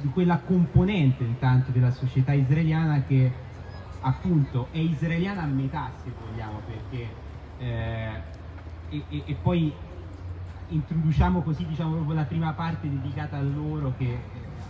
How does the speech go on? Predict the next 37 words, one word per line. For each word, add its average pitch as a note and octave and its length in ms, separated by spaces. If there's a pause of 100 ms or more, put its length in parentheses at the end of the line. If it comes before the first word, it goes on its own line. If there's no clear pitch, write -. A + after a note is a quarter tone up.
appunto D3 420
la C3 80
prima C#3+ 240
parte C#3 320
del, C3+ 220
del C3+ 100
numero D3+ 720 (1120)
si D#3+ 120
intitola D#3 260
appunto D3+ 480
la C#3 80
prima D3+ 180
parte E3 320
"Quanti F3+ 320
israeliani E3+ 440
sono F3+ 220
gli D#3 120
arabi C#3+ 260
israeliani?", A2 640
perché B2+ 320
come D#3 200
stavo E3 240
dicendo, C#3 400 (100)
pur F#3+ 260
abitando C3+ 960 (320)
da B2 200
decenni, B2+ 640
cioè A#2+ 160 (120)
anche C#3+ 340
da, B2+ 200 (600)
da C3+ 100
più A3+ 300
di C#3+ 100
decenni, C3 460
perché B2+ 260
sono, B2+ 260 (440)
sono C#3 280